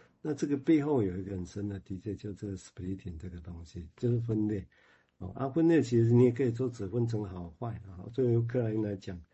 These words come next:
但是后面人会分，会想说分裂怎么可能只有好坏呢？这个分，那个也分，那个也分，分到最后是细碎的碎片，哦，是碎片。所以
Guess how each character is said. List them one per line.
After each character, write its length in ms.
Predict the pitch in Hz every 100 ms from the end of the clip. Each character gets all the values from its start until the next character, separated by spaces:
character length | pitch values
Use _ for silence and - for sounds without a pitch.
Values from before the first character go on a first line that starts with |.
| _ _ -
但 160 | 147
是 60 | 151
后 180 | 156 143
面 200 | 143 127
人 160 | 107
会 300 | 101 123 113
分， 360 | 107 117 113 117
会 180 | 117 120
想 180 | 101 92
说 120 | 110
分 200 | 120 143
裂 140 | 151
怎 140 | 117 92
么 80 | 95
可 160 | -
能 80 | 95
只 120 | 92
有 100 | 110
好 240 | 92 92 92
坏 180 | 113 104
呢？ 120 | 92 _ _ _
这 140 | 156
个 160 | 135 120
分， 260 | 135 139
那 140 | 143 127
个 160 | 110
也 100 | 101
分， 300 | 101 123 123
那 100 | 127
个 100 | 110
也 100 | 101
分， 180 | 98 117
分 100 | 123
到 140 | 120
最 220 | 117 117 113
后 80 |
是 180 | 104 110
细 300 | 104 - 110
碎 240 | 90 117 98
的 100 | 87
碎 240 | - 95
片， 220 | 87 101 85 _ _ _ _ _ -
哦， 140 | 92
是 160 | 90 110
碎 240 | 117 107 90
片。 240 | - 87
所 180 | - 139
以 160 | 131